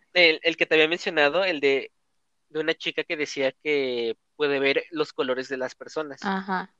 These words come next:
Speaker 1: Y él sí que puede ver como que el aura.
Speaker 2: Ujú.
Speaker 1: Y ya dependiendo de, de lo que pienses, de lo que sientas o de lo que hagas, tu aura se ilumina. Entonces dice que puede ver cuando una persona miente.
Speaker 2: Ujú.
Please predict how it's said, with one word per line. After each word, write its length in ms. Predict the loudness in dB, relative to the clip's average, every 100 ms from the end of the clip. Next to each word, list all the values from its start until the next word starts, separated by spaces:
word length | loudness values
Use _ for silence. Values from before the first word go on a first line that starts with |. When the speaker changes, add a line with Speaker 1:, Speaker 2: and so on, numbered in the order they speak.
| _ _ _ _ _ _ _ _ _ _ _ _ _ _
Speaker 1:
Y 120 | 0
él 80 | 2
sí 120 | 0
que 100 | -8
puede 240 | -6 -2 2
ver 220 | 0 -2 _
como 200 | -12 -8
que 100 | -6
el 100 | -2
aura. 300 | 0 -2 -6 _ _ _ _ _
Speaker 2:
Ujú. 340 | 0 0 0 -2
Speaker 1:
Y 800 | -2 2 2 2 0 -4 -6 -4
ya 100 | 0
dependiendo 440 | 0 -2 -6 -4 -4
de, 220 | -4 -6 -2
de 120 | 0
lo 120 | 0
que 200 | -4 -14 _ _ -16
pienses, 420 | -14 -8 -8 -4
de 120 | -4
lo 100 | -6
que 100 | -10
sientas 440 | -16 -16 -16 -20 -8
o 120 | -2
de 100 | -2
lo 120 | -2
que 180 | -4 -2
hagas, 440 | -2 -4 -10 -14 _ _ _ _ _ _
tu 80 | 2
aura 200 | 2 2
se 120 | -2
ilumina. 360 | -4 -6 -8 -12 -12
Entonces 400 | -6 -4 -2 -2
dice 180 | -2 -4
que 100 | -4
puede 440 | -2 0 0 -2 _ _ _ _ _ _
ver 280 | 2 2 2
cuando 200 | -2 -2
una 120 | -4
persona 340 | -8 -8 -6
miente. 320 | -6 -8 -10 -20 _ _
Speaker 2:
Ujú. 380 | -2 -2 -2 -6